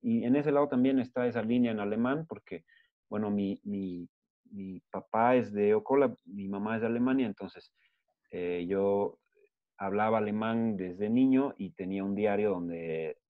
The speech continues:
creo que la mayoría estaba en alemán, había partes que estaban en español. Y, y esa frase, pero, que es como que,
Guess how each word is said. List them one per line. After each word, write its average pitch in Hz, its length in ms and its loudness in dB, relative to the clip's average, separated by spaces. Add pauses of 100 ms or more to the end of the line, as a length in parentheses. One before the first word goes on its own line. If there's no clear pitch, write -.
(100)
creo 107 220 -12
que 98 100 -6
la 90 100 -6
mayoría 95 460 -2
estaba 107 280 -2
en 104 80 -4
alemán, 104 380 -2
había 92 180 -4
partes - 260 -10
que - 60 -20
estaban 87 240 -12
en - 20 -10
español. 80 360 -12 (640)
Y, 98 500 -2 (160)
y 117 180 4
esa 127 300 2 (100)
frase, 123 360 0
pero, 104 360 -2
que 98 140 -4
es 98 100 -6
como 90 360 -10
que, 82 340 -8